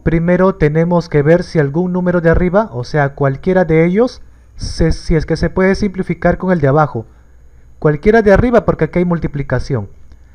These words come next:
Así que empezamos viendo si alguno de arriba y abajo tiene mitad. ¿Tendrá mitad alguien de arriba? Sí, él tiene mitad. Abajo, el cien sí tiene mitad.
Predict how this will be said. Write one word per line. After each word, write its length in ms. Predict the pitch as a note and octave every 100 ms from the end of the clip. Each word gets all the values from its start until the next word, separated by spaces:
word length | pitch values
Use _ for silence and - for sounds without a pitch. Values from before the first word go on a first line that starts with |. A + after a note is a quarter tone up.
| - -
Así 300 | A2 - C#3
que 380 | D#3 D3+ - - - -
empezamos 680 | D3+ E3 F#3 F3+ G3 G3 F3
viendo 360 | F#3+ F#3 F#3+
si 200 | F#3 D#3+
alguno 420 | D3 C#3 D3 F#3 F3
de 100 | D#3
arriba 240 | E3+ F3
y 80 | E3
abajo 300 | D3+ - C#3+
tiene 220 | E3+ E3
mitad. 340 | C#3+ C#3 A#2 - - - - -
¿Tendrá 280 | - D3 F3+
mitad 380 | F#3+ F#3+ G3 F#3+ - - -
alguien 360 | D#3 F3+ G3+
de 60 | F#3
arriba? 380 | F#3 G#3+ A3+ -
Sí, 300 | - E3+ C#3
él 200 | D#3 E3+
tiene 220 | E3+ D3
mitad. 280 | C3+ B2+ G#2+ - - - -
Abajo, 500 | - F3 F#3+ G#3 G3
el 220 | C#3 B2+ A#2+
cien 320 | - G3 -
sí 200 | - A3+
tiene 260 | - F#3 E3
mitad. 340 | C#3+ C#3 A#2